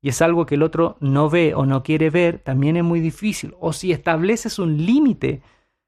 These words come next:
pero el otro siempre lo cruza y siempre lo cruza, también es muy duro, pidan ayuda. O si llegas a la conclusión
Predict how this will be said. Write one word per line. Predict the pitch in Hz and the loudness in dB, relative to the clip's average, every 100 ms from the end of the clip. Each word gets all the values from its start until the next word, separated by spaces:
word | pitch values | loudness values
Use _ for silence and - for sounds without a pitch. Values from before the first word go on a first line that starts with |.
| _ _ _ | _ _ _
pero | 143 135 | -2 0
el | 135 | 2
otro | 165 156 | 0 -2
siempre | - 190 202 196 | 0 0 2 0
lo | 180 | 0
cruza | 185 190 185 147 | 0 0 0 -4
y | 131 | -2
siempre | 190 190 190 | -2 -2 -4
lo | 170 | -4
cruza, | 165 175 - | -4 -6 -6
también | - 143 156 170 | -6 -2 -2 -2
es | 147 | -2
muy | 143 156 | 0 0
duro, | 151 175 180 175 - _ | 2 0 0 -2 -6 _
pidan | 143 147 | 0 2
ayuda. | 143 139 147 - | 2 0 -2 0
O | 180 | 0
si | 220 208 | 2 4
llegas | 240 226 165 - - - _ _ _ _ _ _ _ _ _ _ | 4 4 2 0 -12 -20 _ _ _ _ _ _ _ _ _ _
a | 160 | 0
la | 151 - | 0 2
conclusión | 160 147 156 - 143 135 | 0 2 -2 -2 -8 -10